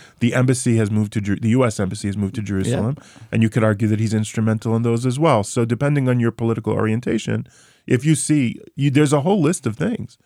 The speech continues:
Speaker 1: that he could be running on and saying, uh, uh,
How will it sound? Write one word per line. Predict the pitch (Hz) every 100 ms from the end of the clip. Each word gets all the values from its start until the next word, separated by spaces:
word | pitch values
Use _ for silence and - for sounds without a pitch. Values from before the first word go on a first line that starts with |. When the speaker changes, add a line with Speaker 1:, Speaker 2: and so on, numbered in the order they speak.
| _ _ _ _ _ _
Speaker 1:
that | 120
he | 107
could | 120 123 107
be | 107 101 104 _ _ _ _
running | 104 120 208 202
on | 101 - 160 - _ _ _ _ _
and | 113 120
saying, | - 92 76 67 - _ _ _ _ _ _
uh, | 117 101 101 - _ _ _ _ _ _ _ -
uh, | 107 101